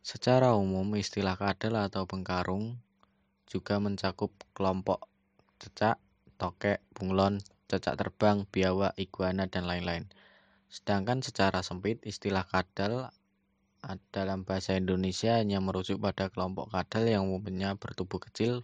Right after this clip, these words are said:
padat, bersisik, licin, dan berkilau, serta hidup di tanah, yaitu semua jenis dari familia Scincidae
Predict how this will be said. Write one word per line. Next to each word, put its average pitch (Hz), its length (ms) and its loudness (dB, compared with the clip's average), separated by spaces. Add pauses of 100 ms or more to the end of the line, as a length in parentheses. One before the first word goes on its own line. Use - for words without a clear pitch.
(120)
padat, 98 420 0
bersisik, - 560 -2
licin, 113 480 -4
dan 90 240 -4
berkilau, 87 480 -4 (720)
serta 110 400 2
hidup 101 240 0
di 92 80 -4
tanah, 90 400 -6 (960)
yaitu 98 320 2
semua 104 320 0
jenis 95 400 -4
dari 92 240 -2 (140)
familia 92 500 0
Scincidae 92 1040 -2